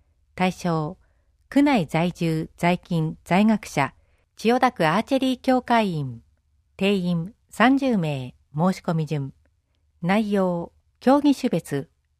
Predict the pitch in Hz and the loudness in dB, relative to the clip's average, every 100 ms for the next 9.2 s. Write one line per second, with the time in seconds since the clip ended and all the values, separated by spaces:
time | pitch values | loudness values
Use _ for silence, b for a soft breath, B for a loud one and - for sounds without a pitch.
0 | _ - 180 - 262 262 240 220 190 143 | _ -4 -4 2 2 4 2 2 0 -2
1 | - _ - 202 254 262 240 220 202 190 | -8 _ -2 0 2 4 4 2 0 0
2 | 180 143 127 _ _ _ _ _ _ _ | 0 0 -6 _ _ _ _ _ _ _
3 | - 269 269 254 240 196 - 147 147 _ | 2 4 4 4 2 2 -2 -6 -8 _
4 | _ _ _ 180 - - 202 175 196 _ | _ _ _ -8 -4 0 2 0 -6 _
5 | _ _ _ - 180 226 277 269 269 190 | _ _ _ -2 0 4 4 4 2 -2
6 | 151 - 233 214 160 143 135 - - 147 | -4 -2 0 0 -2 -6 -6 -6 -4 -4
7 | _ _ _ _ - 220 254 277 254 240 | _ _ _ _ 0 2 2 2 2 2
8 | 233 156 147 - 233 202 143 131 135 - | 0 -4 -4 -2 -2 -2 -4 -6 -8 -10
9 | 156 | -12